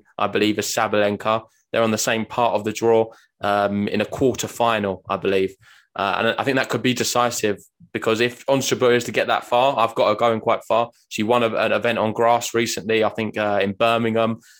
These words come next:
She then lost to Oni Ostapenko in Eastbourne, who obviously did so well in that tournament,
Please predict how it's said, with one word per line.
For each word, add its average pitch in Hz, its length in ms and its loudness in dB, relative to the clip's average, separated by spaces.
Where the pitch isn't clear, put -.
She - 140 -4
then 117 280 2
lost 117 320 0
to 110 260 0
Oni 113 240 2
Ostapenko 120 760 -2
in 104 80 0
Eastbourne, 101 580 -2
who 101 300 -2
obviously 104 320 -8
did 98 140 -8
so 113 160 -2
well 107 220 2
in 101 80 0
that - 160 -6
tournament, 101 400 -6